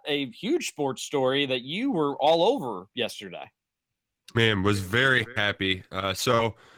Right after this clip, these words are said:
Speaker 2: uh, w-, you know, we, we do like to kind of poke at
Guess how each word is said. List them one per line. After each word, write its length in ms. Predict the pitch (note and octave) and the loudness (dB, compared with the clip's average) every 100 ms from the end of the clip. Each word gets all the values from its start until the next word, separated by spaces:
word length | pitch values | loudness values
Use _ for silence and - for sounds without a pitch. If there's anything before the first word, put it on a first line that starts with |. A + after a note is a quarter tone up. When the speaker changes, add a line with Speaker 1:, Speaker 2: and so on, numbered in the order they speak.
| - _ _ _ _ - | -20 _ _ _ _ -4
Speaker 2:
uh, 140 | B2+ B2+ - - | -2 -2 -6 -14
w-, 320 | C#3+ C#3+ C#3 C#3+ | -4 -2 0 2
you 100 | D#3+ | 4
know, 120 | D#3 | 4
we, 220 | F#3+ G3+ | 4 2
we 180 | E3 F#3 | 2 2
do 260 | E3 D#3+ D3+ | 6 6 6
like 200 | C3 B2+ | 4 0
to 220 | - C3 | -6 -8
kind 200 | - A#2 | -4 -2
of 200 | G#2+ - | -4 -6
poke 300 | - A#2 A2+ | -2 -2 0
at 140 | G#2+ | -4